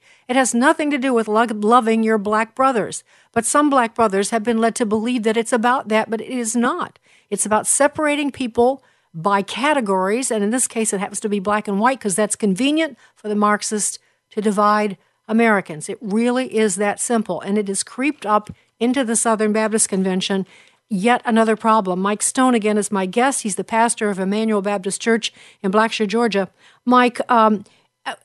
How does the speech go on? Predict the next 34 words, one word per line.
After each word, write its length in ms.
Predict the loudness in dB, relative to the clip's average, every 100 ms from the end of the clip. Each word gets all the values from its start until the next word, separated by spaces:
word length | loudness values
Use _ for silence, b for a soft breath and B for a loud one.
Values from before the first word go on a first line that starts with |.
| -2
is 160 | 0 2
there 220 | 2 4
any 140 | 4
connection 720 | 4 2 0 -2 -6 -4 -6 -8
from 260 | 0 2 4
your 180 | 2
perspective 800 | 0 0 0 2 0 0 -8 -4
between, 640 | -4 -4 0 2 4 2 -2 b b b _ 0
uh, 120 | 2
Russell 340 | 4 4 4
Moore 320 | 4 4 4 4
and 220 | 4 2
the 120 | 2 2
E 40 |
R 180 | 2 2
L 120 | 2
C 300 | 0 0 0
and 340 | 2 2 4 4
the, 260 | 2 0 2
uh, 200 | 2 2
the 160 | 0 0
sort 240 | 0 -2
of 60 | -2
the 120 | -2
introduction 560 | 0 2 0 0 -4 -6
of 80 | -4
critical 320 | -4 -2 -2
race 240 | -2 -2
theory 340 | -2 0 0 -2
to 100 | -2
the 120 | -2
S 120 | -2
B 140 | -4 -6
C? 400 | -4 -6 -8